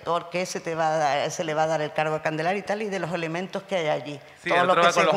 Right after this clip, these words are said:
Speaker 2: amores
Speaker 1: juntan.
Speaker 2: secos en el pantalón,
Speaker 1: Sí,
Speaker 2: el otro va a meter
Speaker 1: eso.
Speaker 2: la platanera.
Speaker 1: Con la, con la perra vino pa' después, pero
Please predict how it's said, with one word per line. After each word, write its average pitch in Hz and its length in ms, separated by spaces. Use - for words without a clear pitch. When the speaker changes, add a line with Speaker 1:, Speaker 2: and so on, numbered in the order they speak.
Speaker 2:
amores 165 220
Speaker 1:
juntan. 185 200
Speaker 2:
secos 165 200
en 156 60
el 156 80
pantalón, 156 600
Speaker 1:
Sí, 220 180
Speaker 2:
el 208 140
otro 180 120
va 170 60
a - 40
meter 170 160
Speaker 1:
eso. 170 100
Speaker 2:
la 170 140
platanera. 170 640
Speaker 1:
Con 196 180
la, 185 340
con 185 160
la 185 140
perra 185 340
vino 190 320
pa' 175 100
después, 202 380
pero 190 260